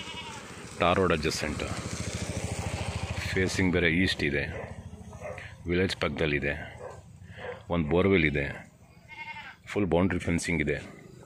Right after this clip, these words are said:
ಫೆನ್ಸಿಂಗ್ ಆಗಿ ಏನು ಅನಿಮಲ್ಸ್ ಒಳಗಡೆ ಹೋಗಬಾರ್ದು, ಆ ಥರ ಜಾಲರಿ ಹಾಕಿದ್ದಾರೆ. ಏಳು ಅಡಿ ಹೈಟ್‌ಗೆ ಹಾಕಿದ್ದಾರೆ. ಇಲ್ಲಿ ನೋಡಿ, ಈ ಥರ ಜಾಲರಿ ಎಲ್ಲ ಕಡೆನೂ ಹಾಕಿದ್ದಾರೆ.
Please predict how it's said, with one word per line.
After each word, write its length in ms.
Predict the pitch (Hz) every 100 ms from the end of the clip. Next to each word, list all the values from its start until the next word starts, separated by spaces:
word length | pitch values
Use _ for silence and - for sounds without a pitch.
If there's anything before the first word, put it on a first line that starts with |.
| - - - - - - -
ಫೆನ್ಸಿಂಗ್ 460 | 98 98 101 98
ಆಗಿ 560 | 95 87 95 87 78 78 92
ಏನು 500 | 101 92 80 73 - - - - - -
ಅನಿಮಲ್ಸ್ 440 | 90 104 107 -
ಒಳಗಡೆ 220 | 92 92 82
ಹೋಗಬಾರ್ದು, 480 | 85 80 82 71 - - - - - - - - - - -
ಆ 80 | 98
ಥರ 420 | 95 101 90 80
ಜಾಲರಿ 360 | 80 92 98 104
ಹಾಕಿದ್ದಾರೆ. 380 | 92 80 78 71 - - - - - - - 92
ಏಳು 220 | 95 104
ಅಡಿ 140 | 101 85
ಹೈಟ್‌ಗೆ 360 | 92 92 92
ಹಾಕಿದ್ದಾರೆ. 540 | 85 78 76 - - - - - - - - - - - - - - - - - - - - - - -
ಇಲ್ಲಿ 120 | 95
ನೋಡಿ, 200 | 87 82
ಈ 40 |
ಥರ 160 | 80 85
ಜಾಲರಿ 420 | 92 92 92 76
ಎಲ್ಲ 380 | 78 87 92 101
ಕಡೆನೂ 280 | 101 98 78
ಹಾಕಿದ್ದಾರೆ. 380 | 82 78 73